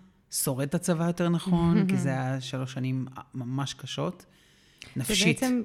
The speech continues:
Speaker 2: כאילו, מה שאתה אומר, זה שלוש שנים שבהם אתה מתרחק מעצמך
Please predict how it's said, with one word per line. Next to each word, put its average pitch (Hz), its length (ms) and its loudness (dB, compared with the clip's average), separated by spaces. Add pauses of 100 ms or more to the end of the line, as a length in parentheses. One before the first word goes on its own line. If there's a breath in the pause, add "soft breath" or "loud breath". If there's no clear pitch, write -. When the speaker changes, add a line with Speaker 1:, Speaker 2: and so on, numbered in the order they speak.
Speaker 2:
כאילו, 226 400 -2 (340)
מה 202 260 -4
שאתה - 180 -4
אומר, 240 280 2
זה 214 140 0
שלוש 196 320 -2
שנים 220 200 0
שבהם 196 440 0
אתה 180 480 -2 (100)
מתרחק 190 600 -2
מעצמך 196 400 0